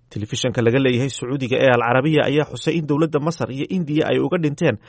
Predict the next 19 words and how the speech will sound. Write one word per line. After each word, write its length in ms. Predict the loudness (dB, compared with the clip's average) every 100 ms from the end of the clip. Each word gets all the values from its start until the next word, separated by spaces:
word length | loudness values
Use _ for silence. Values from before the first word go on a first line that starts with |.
| -20 -2
afar 340 | -2 0 0
iyo 160 | 2 0
toban 340 | 0 0 0
qof. 160 | -2 -8 -6
Pakistan 560 | -6 -6 -8 -2 0
ayaa 220 | 2 0 0
la 60 |
sheegay 340 | -2 -4 -4 -2
in 160 | -4
toddoba 340 | -2 -4 0 0
qof 140 | 0 -2
ay 140 | -2 0
uga 140 | -2
dhinteen. 360 | -2 -2 -2 -2 -4 -20 -14
Algeria 540 | -2 0 2 2 2 0
iyo 140 | 0 -2
Indonesia 640 | 0 -2 -4 -6 -4 -2
ayaa 260 | 0 -2 -2
saddex 360 | -4 -6 -6